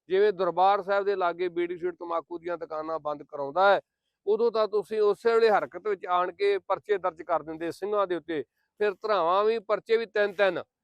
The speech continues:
ਇੱਕ ਨਹੀਂ, ਦੋ ਨਹੀਂ, ਤਿੰਨ ਤਿੰਨ ਪਰਚੇ। ਉਦੋਂ ਬਿਆਨ ਪੁਲਿਸ ਫਿਰ ਕਿਹਨਾਂ ਦੀ ਲੈਂਦੀ ਹੈ? ਉਦੋਂ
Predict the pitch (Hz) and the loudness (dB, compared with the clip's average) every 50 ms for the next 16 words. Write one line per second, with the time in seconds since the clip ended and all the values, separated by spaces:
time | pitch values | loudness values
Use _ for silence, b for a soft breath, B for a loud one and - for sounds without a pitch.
0 | _ - 202 208 208 - _ - 226 226 233 220 180 190 190 190 202 214 240 233 | _ -4 0 0 0 0 _ -6 -4 -4 -4 -2 0 2 2 4 4 2 0 -2
1 | 196 226 226 214 202 202 226 214 190 170 190 160 - 160 147 127 - _ _ _ | -2 -2 -2 0 0 -2 -2 -2 -2 -2 -2 -4 -4 -6 -8 -8 -8 _ _ _
2 | _ _ - 220 240 226 277 294 294 285 247 233 226 226 233 240 220 214 233 233 | _ _ -6 -4 -4 -2 -2 -2 -2 2 2 4 4 4 2 2 0 -2 -4 -4
3 | 190 214 208 226 226 196 214 240 254 247 233 233 220 190 170 156 143 139 151 139 | -4 -2 -2 -2 -2 -2 -4 -4 -2 -2 -2 -4 -4 -6 -6 -8 -8 -8 -8 -8
4 | 117 92 _ _ _ _ _ _ _ _ _ _ _ _ _ _ _ - 196 208 | -8 -10 _ _ _ _ _ _ _ _ _ _ _ _ _ _ _ -4 -2 2
5 | 190 240 233 | 4 4 4